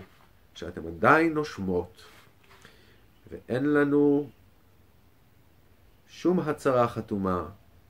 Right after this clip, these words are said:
מאף אחד, אחד או רבים, על מתי העניין הזה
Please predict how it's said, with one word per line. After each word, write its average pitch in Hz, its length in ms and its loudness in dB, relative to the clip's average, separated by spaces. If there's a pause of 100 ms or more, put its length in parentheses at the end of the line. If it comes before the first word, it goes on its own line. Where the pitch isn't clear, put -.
(420)
מאף 185 340 -2
אחד, 143 260 2 (100)
אחד 123 440 0
או 110 480 6
רבים, 95 500 0 (960)
על 90 100 -8
מתי 92 320 -4
העניין 104 560 2
הזה 87 420 -4